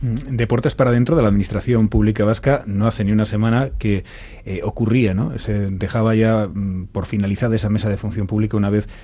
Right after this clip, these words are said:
que Comisiones Obreras y U G T anunciaban su salida. ¿Se siente ya el gobierno vasco con las manos completamente libres para actuar en esta materia, sobre, mm, los salarios de los funcionarios y otras materias que les pueden afectar?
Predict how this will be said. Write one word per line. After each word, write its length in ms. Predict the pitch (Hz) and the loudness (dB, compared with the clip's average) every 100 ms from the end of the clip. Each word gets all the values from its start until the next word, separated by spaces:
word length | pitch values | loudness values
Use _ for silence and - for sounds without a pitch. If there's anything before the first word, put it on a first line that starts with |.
| - | -16
que 80 | - | -8
Comisiones 440 | 107 101 110 101 | -4 -2 -2 -2
Obreras 280 | 104 107 104 | -2 -2 -2
y 20 | |
U 40 | 104 | -4
G 120 | 107 | -4
T 140 | 107 | 0
anunciaban 460 | 110 104 104 101 104 | 0 0 -2 -2 -2
su 120 | 101 | -4
salida. 420 | 117 110 117 135 - - - - | -4 0 2 2 0 -14 -20 -20
¿Se 160 | - 113 | -8 -4
siente 260 | 120 156 170 | -2 0 2
ya 80 | |
el 60 | 151 | 2
gobierno 280 | 135 131 117 | 2 2 0
vasco 200 | 120 127 | 0 -2
con 120 | 110 | -2
las 80 | 104 | 0
manos 220 | 117 113 | 0 -2
completamente 720 | - - 104 120 117 110 101 | -6 -6 -2 0 0 0 0
libres 260 | 98 101 101 | 0 0 -2
para 120 | 95 | -6
actuar 220 | - 98 | -4 -4
en 100 | 90 | -4
esta 160 | - 95 | -4 -4
materia, 380 | 87 87 95 | -4 -4 -4
sobre, 500 | 143 - 82 85 82 | -4 -4 -4 -2 -4
mm, 800 | 82 101 - 80 - - - 71 | -6 -10 -12 -14 -14 -16 -14 -12
los 120 | 80 | -10
salarios 320 | 78 80 85 82 | -8 -6 -6 -8
de 60 | |
los 100 | 82 | -8
funcionarios 640 | 90 85 90 113 117 107 | -8 -8 -4 -2 0 -2
y 40 | 95 | -4
otras 180 | 90 95 | -6 -6
materias 300 | 92 95 85 | -4 -4 -4
que 100 | 85 | -8
les 100 | - | -10
pueden 180 | 87 | -10
afectar? 380 | 82 80 - 95 | -10 -10 -14 -14